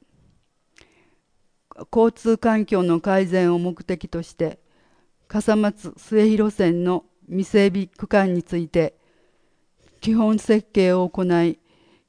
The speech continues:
事業実施に向け取り組む。公園、緑地、老朽化した公園施設の改修や修繕、公園の再整備を進める。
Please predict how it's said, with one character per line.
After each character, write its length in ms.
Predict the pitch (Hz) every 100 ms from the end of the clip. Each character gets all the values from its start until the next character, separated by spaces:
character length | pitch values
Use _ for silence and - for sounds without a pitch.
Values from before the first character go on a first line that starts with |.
| 175
事 180 | 214
業 280 | 202 214 190
実 380 | 180 185 175 -
施 20 |
に 120 | 190
向 160 | 185 190
け 200 | - 165
取 300 | - - 180
り 40 | 170
組 200 | 180 170
む。 200 | 160 - _ _ _ _ _ _ _ _ _ _ _ _ _ _
公 260 | 220 214
園、 260 | 208 202 180 _ -
緑 320 | 170 180 190
地、 340 | - 202 180 _ _ _ _ _ _ _ _ _ _ _ _ _ _
老 180 | - 226
朽 260 | 233 233 226
化 180 | 220 214
し 140 | -
た 320 | - 170 - _ _ _ _ _ _
公 280 | - 220 214
園 180 | 214 214
施 80 | -
設 300 | 214 190 196
の 180 | 180
改 320 | 170 208 196 202
修 280 | - 196
や 200 | 185 175
修 260 | 165 196 185
繕、 360 | 170 175 165 - _
公 300 | - 233 233
園 220 | 226 226 220
の 140 | 226
再 380 | - 220 214 220
整 380 | - 233 220 202
備 300 | 185 180 - _ _ _ _ _
を 180 | - 226
進 340 | - 190 - 196
め 140 | 170
る。 160 | 156